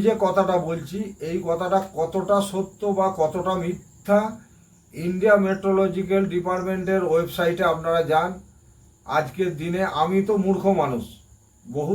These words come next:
শিক্ষিত ইয়াং ছেলে আজকে আলুর জগতে এসছে, আলুর ব্যবসায় এসছে, চাষির ঘরের ছেলে, তিনিও ইন্ডিয়া মেট্রোলজিক্যাল ডিপার্টমেন্টের ওয়েবসাইটে ঢুকে দেখলে বুঝতে পারবেন যে আমি যে ওয়েদার রিপোর্টের কথাটা বলছি, এটা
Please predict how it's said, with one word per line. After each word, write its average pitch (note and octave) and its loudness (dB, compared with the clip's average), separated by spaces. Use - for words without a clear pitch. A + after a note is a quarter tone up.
শিক্ষিত G3 -2
ইয়াং F3+ 4
ছেলে F3 -2
আজকে D3+ -6
আলুর D#3+ 0
জগতে D#3+ 0
এসছে, C#3+ -8
আলুর D3 -4
ব্যবসায় D3 0
এসছে, D3 -8
চাষির D3 -4
ঘরের D3+ 0
ছেলে, D#3 -4
তিনিও G3 4
ইন্ডিয়া F#3+ 4
মেট্রোলজিক্যাল F3+ 0
ডিপার্টমেন্টের F3 -2
ওয়েবসাইটে E3+ 0
ঢুকে C#3+ -4
দেখলে E3 -2
বুঝতে F3 -4
পারবেন F3+ 0
যে F3 0
আমি F3 -2
যে G3 4
ওয়েদার E3+ 0
রিপোর্টের G3+ 0
কথাটা F3+ 2
বলছি, A#2 -4
এটা C#3+ 0